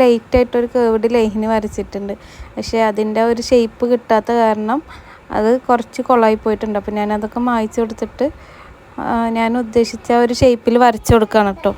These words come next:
അപ്പോൾ ചെറിയ ഫിംഗർക്ക്, ആ, കുറച്ച് ഹൈറ്റ് കുറച്ചിട്ട് പിന്നെയുള്ള ഫിംഗർക്ക് കുറച്ച് ഹൈറ്റ് കൂട്ടിയിട്ട് പിന്നെ ഏറ്റവും സെൻട്രിൽ, അതായത്, ആ, മിഡിൽ ഫിംഗറിൽ കുറച്ച് അതിലും ഹൈറ്റിൽ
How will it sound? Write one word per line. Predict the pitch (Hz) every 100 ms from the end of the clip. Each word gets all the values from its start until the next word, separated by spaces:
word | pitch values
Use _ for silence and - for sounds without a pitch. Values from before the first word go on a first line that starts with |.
| - - - - - - - - - - 247
അപ്പോൾ | 226 254 269
ചെറിയ | 247 240 240
ഫിംഗർക്ക്, | 262 247 240 233 - 262 285 - - -
ആ, | 226 220
കുറച്ച് | 233 226 - 254
ഹൈറ്റ് | 254 233 - 240
കുറച്ചിട്ട് | 233 220 220 - 254 269
പിന്നെയുള്ള | 233 226 226 233
ഫിംഗർക്ക് | 240 226 220 220 240
കുറച്ച് | 226 - 240
ഹൈറ്റ് | 240 214 - 220
കൂട്ടിയിട്ട് | 214 202 - 240
പിന്നെ | 240 220 226
ഏറ്റവും | 214 - 294 - - - - -
സെൻട്രിൽ, | - 233 226 226 233 233 240 226
അതായത്, | 220 214 214 247 285 - - -
ആ, | 233 226
മിഡിൽ | 220 220 220
ഫിംഗറിൽ | 233 220 220 220 254
കുറച്ച് | 247 226 - - - 277 294 - -
അതിലും | 226 226 233 277 269
ഹൈറ്റിൽ | 247 226 220 233